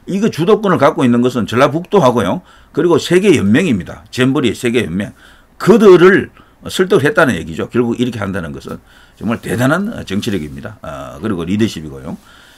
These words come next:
자, 일단 이 정도 하겠습니다. 이건 계속해서 중요한 뉴스인 만큼요. 좀 더 지켜보겠습니다. 그리고 참고로 이번 이 이제 파행을 보면서 우리나라에 있는 각 기업들이,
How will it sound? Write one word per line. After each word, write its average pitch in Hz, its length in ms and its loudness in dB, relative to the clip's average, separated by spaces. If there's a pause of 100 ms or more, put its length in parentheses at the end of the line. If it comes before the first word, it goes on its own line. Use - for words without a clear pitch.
자, - 120 2
일단 165 340 4
이 107 80 0
정도 147 220 2
하겠습니다. 85 580 -6
이건 151 320 0
계속해서 120 400 -2
중요한 131 380 0
뉴스인 101 760 0
만큼요. 85 500 -6 (280)
좀 117 160 -2
더 104 80 -2
지켜보겠습니다. 78 800 -8
그리고 160 260 0
참고로 170 480 0 (260)
이번 139 320 2
이 147 520 0 (200)
이제 82 160 -8
파행을 151 500 0
보면서 101 400 -2
우리나라에 113 840 0
있는 101 200 -2
각 127 200 -8
기업들이, 117 520 -6